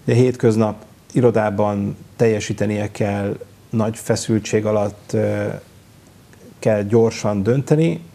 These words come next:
és kell egy pont, amikor ki tudok kapcsolni mindent az életemből. Amikor ne legyen mellettem telefon, zaj, semmi.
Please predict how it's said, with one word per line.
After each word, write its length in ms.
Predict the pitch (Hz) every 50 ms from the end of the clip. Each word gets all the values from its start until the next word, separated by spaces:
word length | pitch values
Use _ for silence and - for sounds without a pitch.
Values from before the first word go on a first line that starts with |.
| - _ - - - _ -
és 460 | - 135 135 135 135 131 - - - - -
kell 220 | - - 131 110 98
egy 120 | 101 98
pont, 280 | - - 143 147 143 -
amikor 300 | 139 131 123 - 135 120
ki 140 | - 127 113
tudok 280 | 117 104 110 104 -
kapcsolni 400 | - 110 107 - - - 107 107
mindent 580 | 107 113 110 104 98 98 98 95 90 - - - - - - - - - - -
az 140 | - 117 98
életemből. 680 | 101 101 101 104 - - - 95 101 107 90 85 - - - - - - -
Amikor 280 | - 120 120 120 - 107
ne 120 | 120 120
legyen 260 | 120 117 113 113 110
mellettem 540 | 107 110 107 104 101 101 98 - - - 98
telefon, 680 | - 135 143 139 123 - - 135 123 117 117 113 113 - -
zaj, 420 | 117 107 113 113 110 110 107 104 90
semmi. 440 | - - - - 98 95 98 95 90